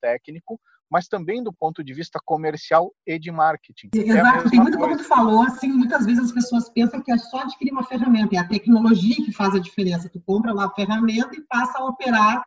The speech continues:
Speaker 2: e vender online. Agora, a
Speaker 1: É.
Speaker 2: ferramenta é apenas um dos aspectos e talvez até, provavelmente, assim, o mais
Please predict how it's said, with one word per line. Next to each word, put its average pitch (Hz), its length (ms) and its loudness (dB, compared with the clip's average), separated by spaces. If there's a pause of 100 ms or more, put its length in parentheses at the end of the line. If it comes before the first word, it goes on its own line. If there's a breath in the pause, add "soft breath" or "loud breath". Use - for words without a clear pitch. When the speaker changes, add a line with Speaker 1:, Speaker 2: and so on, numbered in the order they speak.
(300 loud breath)
Speaker 2:
e 233 120 4
vender 233 340 4
online. 196 520 2
Agora, 170 760 -2
a - 160 -4
Speaker 1:
É. - 40 -2
Speaker 2:
ferramenta 202 460 0
é 254 40 -2
apenas 262 400 -4
um 240 100 0
dos - 200 -14
aspectos 247 640 -4
e 254 80 -4
talvez 233 420 -2
até, 240 300 -2
provavelmente, 220 600 -2
assim, 262 180 -10
o 240 80 0
mais 220 480 -2